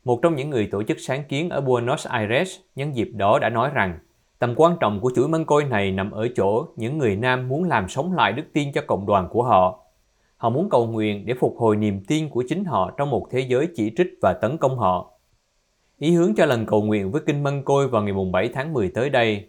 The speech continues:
là để đền bù những tội xúc phạm đến trái tim vô nhiễm nguyên tội mẹ Maria. Noi gương Thánh Giuse với vai trò của con người trong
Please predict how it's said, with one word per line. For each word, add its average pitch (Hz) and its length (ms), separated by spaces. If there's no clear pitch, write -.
là 107 120
để 107 160
đền 113 280
bù 107 200
những 107 200
tội 98 180
xúc 190 280
phạm 107 220
đến 127 140
trái 135 160
tim 143 260
vô 139 140
nhiễm 113 200
nguyên 151 260
tội 101 200
mẹ 95 180
Maria. 110 460
Noi 131 160
gương 131 200
Thánh 139 180
Giuse 127 520
với 127 140
vai 165 180
trò 101 300
của 117 120
con 151 260
người 104 300
trong 139 120